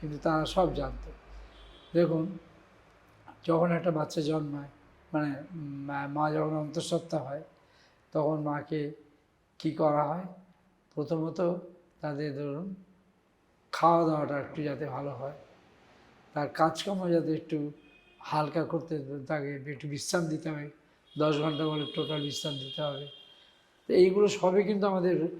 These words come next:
সিস্টেমের মধ্যে রয়েছে। কীরকম সিস্টেমের মধ্যে আছে? যে বাংলা, যে বাচ্চা মা অন্তঃসত্ত্বা হলে পরেই যখন জন্মাবে, সঙ্গে সঙ্গে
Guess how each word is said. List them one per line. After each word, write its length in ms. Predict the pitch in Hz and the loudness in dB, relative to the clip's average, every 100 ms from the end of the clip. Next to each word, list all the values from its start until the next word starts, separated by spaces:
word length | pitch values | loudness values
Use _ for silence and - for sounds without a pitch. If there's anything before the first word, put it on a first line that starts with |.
| - - | -14 -6
সিস্টেমের 480 | 180 175 226 196 | -4 0 0 2
মধ্যে 280 | 190 160 185 | 0 -2 0
রয়েছে। 320 | 151 139 - 156 - _ _ _ - | 0 0 -6 -12 -16 _ _ _ 0
কীরকম 280 | 180 190 180 | 4 6 4
সিস্টেমের 440 | 175 175 - 214 170 | 2 0 0 -2 -2
মধ্যে 200 | 160 170 | 2 0
আছে? 300 | 165 196 180 - _ _ _ _ - | 0 -8 -12 -18 _ _ _ _ 2
যে 320 | 156 156 160 - - _ 165 | 2 2 -2 -6 -16 _ -2
বাংলা, 560 | 151 156 - 110 147 139 | 0 2 2 0 -2 -2
যে 120 | 151 | -2
বাচ্চা 480 | 151 147 170 156 151 | -2 -2 0 0 -2
মা 400 | 151 151 147 151 | -4 -4 -2 -2
অন্তঃসত্ত্বা 760 | 147 147 170 - 170 - 156 | -2 -2 -4 -2 -4 -2 -4
হলে 180 | 156 156 | -2 -2
পরেই 360 | 156 151 151 151 - _ _ _ - | -2 -4 -6 -12 -20 _ _ _ -6
যখন 220 | 147 139 | -4 -4
জন্মাবে, 640 | 147 151 156 151 147 143 | -2 -2 -2 -4 -6 -8
সঙ্গে 340 | - 170 151 147 | -6 -4 -2 -4
সঙ্গে 280 | 156 156 | -4 -6